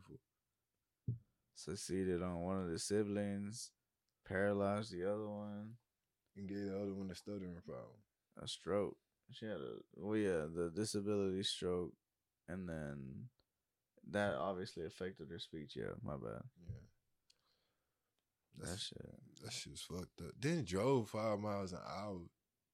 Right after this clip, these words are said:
Speaker 2: Hmm. Not even fucking.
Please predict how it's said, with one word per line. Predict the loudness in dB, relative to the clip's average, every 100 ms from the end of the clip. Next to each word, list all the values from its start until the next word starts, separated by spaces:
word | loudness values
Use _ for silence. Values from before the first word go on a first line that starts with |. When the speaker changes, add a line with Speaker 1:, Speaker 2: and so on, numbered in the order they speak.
| _ _ _ _ -18 -6
Speaker 2:
Hmm. | -4 -4 -6 _ _ _ _ _ _ -16 -10 -6 -4
Not | -2 -2
even | -4 -8 -10 -10
fucking. | -12 -10 -10 -10 -12